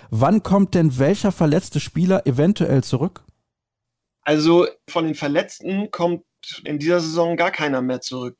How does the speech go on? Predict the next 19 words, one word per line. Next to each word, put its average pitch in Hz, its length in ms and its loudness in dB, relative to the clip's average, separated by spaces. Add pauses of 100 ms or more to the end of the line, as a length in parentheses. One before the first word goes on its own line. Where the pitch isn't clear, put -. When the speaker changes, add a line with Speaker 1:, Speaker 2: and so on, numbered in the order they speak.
(120)
Speaker 2:
Zurückkommen 170 800 -2
jetzt - 480 -4
am - 160 -2
Donnerstag 170 460 0
schon 165 360 0
gegen 143 260 -6
Zagreb 156 560 -4
Simon 143 340 -4
Halt 160 300 0
und 143 240 -6
Masmensa 143 480 -2
Larsen, 135 480 0
die 127 160 -10
ja 127 160 -2
in 127 480 -6
Quarantäne 139 580 0
saßen 113 580 -8
beim 117 220 -8
Derby. 120 400 -6